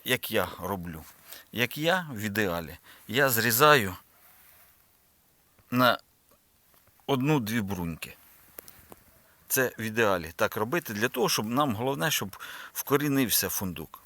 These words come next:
Ви, якщо хочете, можна лишати, я лишаю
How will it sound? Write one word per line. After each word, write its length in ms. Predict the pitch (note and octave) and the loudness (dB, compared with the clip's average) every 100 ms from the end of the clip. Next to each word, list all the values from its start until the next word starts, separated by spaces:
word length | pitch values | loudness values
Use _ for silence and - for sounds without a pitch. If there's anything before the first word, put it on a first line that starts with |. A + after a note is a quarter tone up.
| - | -4
Ви, 320 | A2 G3+ A3+ - - - | 2 2 2 -8 -20 -12
якщо 280 | G2+ - D3 | -6 -2 -2
хочете, 580 | - D#3+ - G#2+ G2 F2 - | 0 2 2 0 -2 -2 -6
можна 420 | G#2+ D3 C3 B2+ | -4 -2 2 2
лишати, 440 | B2+ - D3 A2 | 2 2 2 0
я 160 | F#2+ C#3 | 0 0
лишаю 500 | C#3 - C3 B2+ | 2 2 4 2